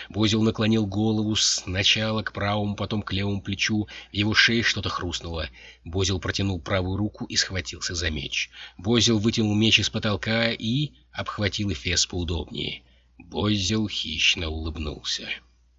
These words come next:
Бозил принял боевую стойку и улыбнулся еще более хищно. И тогда Негориус, славившийся своей непредсказуемостью, снова сделал то, чего от него никто не мог ожидать.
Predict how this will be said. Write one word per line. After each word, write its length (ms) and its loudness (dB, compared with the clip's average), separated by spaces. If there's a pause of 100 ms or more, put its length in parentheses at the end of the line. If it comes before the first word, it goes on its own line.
(160)
Бозил 380 0
принял 340 2
боевую 320 4
стойку 380 0
и 20 4
улыбнулся 480 4
еще 460 6
более 420 2
хищно. 640 -4 (760)
И 80 -18
тогда 300 4
Негориус, 560 8
славившийся 640 4
своей 340 4
непредсказуемостью, 1000 2
снова 380 4
сделал 360 0
то, 220 0
чего 240 2
от 100 -2
него 200 0
никто 380 -2
не 140 0
мог 300 -4
ожидать. 600 -10